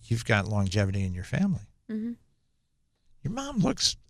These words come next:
Speaker 1: she could be your sister.
Speaker 2: Yeah, people say that all the
Speaker 1: Oh
Speaker 2: time.
Speaker 1: my gosh, I saw her at the game last night. "Now, your dad's your dad." Uh, no offense. <laughs> Just, he and, you know, we're guys. <laughs> That's what we look like. But your mom,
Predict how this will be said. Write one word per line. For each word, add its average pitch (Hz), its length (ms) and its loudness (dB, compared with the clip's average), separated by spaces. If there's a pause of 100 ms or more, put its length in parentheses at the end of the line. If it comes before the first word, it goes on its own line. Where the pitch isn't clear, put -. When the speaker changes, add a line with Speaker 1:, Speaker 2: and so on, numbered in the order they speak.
(140)
Speaker 1:
she - 220 0
could 311 160 0
be 302 80 4
your 262 100 4
sister. - 540 4
Speaker 2:
Yeah, 196 260 2
people 208 320 -4
say 208 160 0
that 190 160 0
all 185 100 -2
the 185 100 -4
Speaker 1:
Oh 175 40 -2
Speaker 2:
time. 165 220 8
Speaker 1:
my 113 180 8 (160)
gosh, 175 540 0
I 104 60 2
saw 240 180 6
her - 80 0
at 147 80 -6
the - 80 -14
game 113 260 -6
last 127 300 -2
night. 117 200 -2
"Now, 160 140 2
your 147 140 2
dad's 131 260 2
your 101 80 -4
dad." 92 260 -10 (720)
Uh, 311 60 4 (260)
no 160 120 12
offense. - 480 6 (220)
<laughs> - 180 -2
Just, - 300 -6 (600)
he 180 140 6
and, 135 160 2
you - 120 -8
know, - 220 -6 (640)
we're 123 100 4
guys. 107 600 0 (320)
<laughs> - 340 -20
That's 101 180 -2
what 107 160 2
we 107 100 0
look 107 200 0
like. - 220 -8 (600)
But - 140 -8
your 190 80 4
mom, 294 280 2